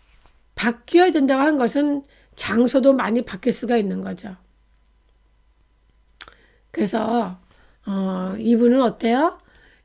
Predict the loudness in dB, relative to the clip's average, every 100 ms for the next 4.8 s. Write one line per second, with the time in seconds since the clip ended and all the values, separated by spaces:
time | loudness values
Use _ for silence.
0 | 0 6 8 10 8 6 4 4 4 2
1 | 0 -4 0 0 0 -2 -2 -2 -4 -12
2 | _ _ _ -18 -8 -4 -4 -6 -4 -2
3 | -2 0 0 2 2 2 2 -4 _ _
4 | _ _ _ -10 -8 -8 -10 -12